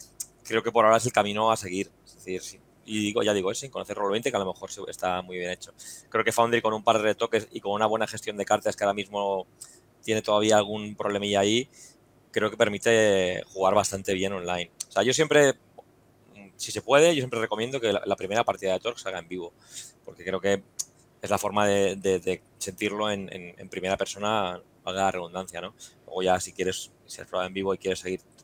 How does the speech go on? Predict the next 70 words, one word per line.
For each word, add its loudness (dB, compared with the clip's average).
dándole -6
caña 0
y -4
no -10
puedes -4
hacerlo -8
de -10
otra -6
manera, 0
pues -20
juega -2
por -6
V -2
T -10
T, -12
¿no? -12
Pero -14
si -12
puedes, 0
juega -2
en -6
vivo -2
la 0
primera. -6
Si -6
no 4
tienes 0
opción, -2
pues -4
la -2
mejor -8
forma -4
es -8
sin -8
duda -4
por -8
Foundry. -12
Ah, -8
porque, -12
mm, -20
ah, -10
claro, 6
yo 2
solo 4
la, 8
la, 6
lo 0
he -2
probado 4
desde 0
el -8
punto -4
de 4
vista 2
del 2
D -2
J, 0
no -4
sé -2
desde 0
el -6
punto -8
de 2
vista 0
del 2
jugador 2
hasta -4
qué 0
punto -6
era, 2